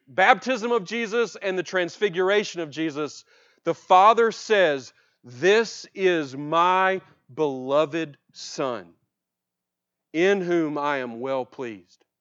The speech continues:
The Father is making that statement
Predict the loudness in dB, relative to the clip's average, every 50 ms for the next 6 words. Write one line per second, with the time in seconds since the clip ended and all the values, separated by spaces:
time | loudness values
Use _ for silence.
0 | _ _ _ _ _ _ _ _ _ _ _ _ -6 -6 -6 -4 4 6 8 8
1 | 8 8 6 4 2 2 2 0 -2 _ _ _ _ _ _ _ _ _ _ _
2 | _ _ _ _ _ _ 2 2 2 2 -2 -4 0 4 4 4 4 2 -2 -4
3 | -2 -2 -2 -4 -6 -10 -12 -4 0 2 2 2 2 0 -4 -6 -6 -8 -10